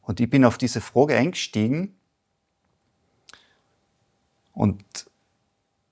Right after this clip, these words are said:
desto mehr ich über das nachgedacht hab, hab ich wirklich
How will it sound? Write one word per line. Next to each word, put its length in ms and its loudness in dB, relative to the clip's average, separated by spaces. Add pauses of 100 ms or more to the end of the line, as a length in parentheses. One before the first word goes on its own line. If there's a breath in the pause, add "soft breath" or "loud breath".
desto 240 0
mehr 140 4
ich 60 6
über 120 4
das 180 0
nachgedacht 640 2
hab, 360 2 (800)
hab 160 -4
ich 120 -2
wirklich 560 -2